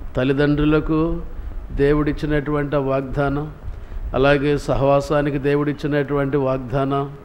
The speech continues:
"నా కృప నీకు చాలునని." మరి రాజరత్నం అయ్య గారు మరి వారిని తల్లిదండ్రులు ఎంతో బలపరిచారు, వారి కొరకు ఎంతో ప్రార్థన చేశారు. మరి ఇదే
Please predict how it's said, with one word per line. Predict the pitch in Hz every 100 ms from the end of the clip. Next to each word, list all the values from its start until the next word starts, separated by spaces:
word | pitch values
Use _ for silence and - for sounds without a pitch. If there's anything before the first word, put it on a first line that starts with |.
| - - 123
"నా | 123
కృప | 127 139 131
నీకు | 139 139 139 139 131
చాలునని." | 131 143 139 139 147 151 - - - -
మరి | 123
రాజరత్నం | 127 135 143 139 143
అయ్య | 147 147
గారు | 147 151 151 165 175 - - - -
మరి | 139
వారిని | 135 139 139 143
తల్లిదండ్రులు | 131 135 139 151 160 156
ఎంతో | 143 135 156 156
బలపరిచారు, | 156 147 151 147 165 - 170 165
వారి | 170 156 156
కొరకు | 165 160 165
ఎంతో | 151 156 170
ప్రార్థన | 147 151 147 156 147 151
చేశారు. | 147 135 147 127 131 - - - - - - -
మరి | - 139 139 139 135
ఇదే | 123 135 131 127